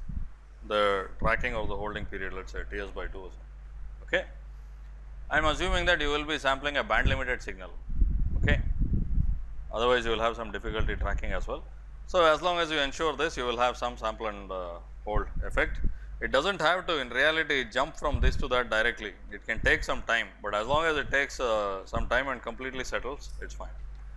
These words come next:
Okay. So, the output of this is still a continuous time signal, but the value of the continuous time signal depends only on sampled values of the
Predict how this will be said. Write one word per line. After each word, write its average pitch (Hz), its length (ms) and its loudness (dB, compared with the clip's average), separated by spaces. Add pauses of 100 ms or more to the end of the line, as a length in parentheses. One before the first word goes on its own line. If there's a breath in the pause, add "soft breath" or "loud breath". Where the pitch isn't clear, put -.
(240)
Okay. 175 220 0 (1300)
So, 147 140 2
the 127 80 6
output 170 320 2
of 180 120 2
this 160 220 0
is 165 120 -2
still 160 260 0
a 143 100 4
continuous 139 500 -2
time 120 280 2 (420)
signal, 123 460 2 (320)
but 113 240 4
the 110 60 -2
value 139 300 4
of 180 60 -2
the 165 100 -2
continuous 151 380 0
time 143 180 2
signal 143 380 0
depends 135 340 -2
only 139 260 2
on 147 220 2 (680)
sampled 147 440 2
values 127 320 2
of 120 140 -6
the 185 180 -2